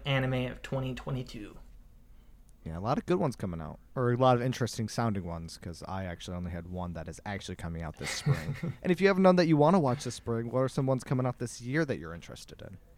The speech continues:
Speaker 2: And I think that'll be it for this episode. So don't forget to show us some love and support at patreon dot com slash weebspawn. And of course, don't forget to follow us on Facebook, Instagram, and Twitter at Weebspawn, and contact us at weebspawn at gmail dot com.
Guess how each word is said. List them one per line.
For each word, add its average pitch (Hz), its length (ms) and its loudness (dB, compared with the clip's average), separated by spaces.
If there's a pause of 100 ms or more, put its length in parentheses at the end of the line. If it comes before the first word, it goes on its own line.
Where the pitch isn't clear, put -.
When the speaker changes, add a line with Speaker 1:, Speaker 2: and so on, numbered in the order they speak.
(1600)
Speaker 2:
And 110 600 0
I 98 140 -8
think 120 280 -6
that'll 123 200 -2
be 139 140 -2
it 147 100 -4
for - 140 -14
this 135 320 -4
episode. - 580 -10
So 110 500 -2 (160)
don't 104 140 -4
forget 113 220 -6
to 113 60 -4
show 113 180 -6
us 113 80 -8
some 107 100 -2
love 107 160 -2
and 104 80 -6
support - 340 -4
at - 80 -10
patreon 101 280 -4
dot 98 180 -4
com 101 160 -6
slash 98 220 -6
weebspawn. 135 440 -6 (340)
And 131 60 -8
of 110 80 -4
course, 131 200 0
don't 127 140 2
forget - 200 -8
to - 80 -18
follow 120 200 0
us - 100 -4
on 110 80 -4
Facebook, 117 360 -4 (140)
Instagram, 110 420 -4
and 98 120 -4
Twitter 127 320 0
at 95 60 -6
Weebspawn, 110 560 -6 (320)
and 107 120 -6
contact 127 380 2
us 151 180 -2
at 104 120 -2
weebspawn 107 300 0
at 101 60 0
gmail 107 200 2
dot 107 140 -2
com. 160 340 -2